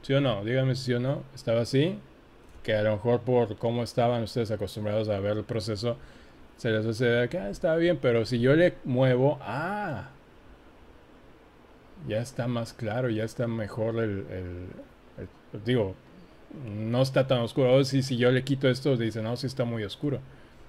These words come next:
¿Sí? Entonces aquí ya lo que hago es no, que las cosas que yo quería que fueran oscuras no se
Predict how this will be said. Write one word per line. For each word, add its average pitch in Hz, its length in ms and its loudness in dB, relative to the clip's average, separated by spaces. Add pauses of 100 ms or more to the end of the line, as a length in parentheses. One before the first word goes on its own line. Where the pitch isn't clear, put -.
(580)
¿Sí? 107 220 -6 (1400)
Entonces 135 600 4
aquí 156 320 2
ya 143 280 8
lo 117 220 -2
que 120 120 2
hago 120 260 4
es - 1080 -2 (240)
no, 110 800 0
que 104 300 2
las 104 200 -2
cosas 117 280 -2
que 127 140 0
yo 117 140 2
quería 120 260 0
que 117 100 -6
fueran 117 240 0
oscuras 123 440 0
no 110 160 0
se 110 160 -8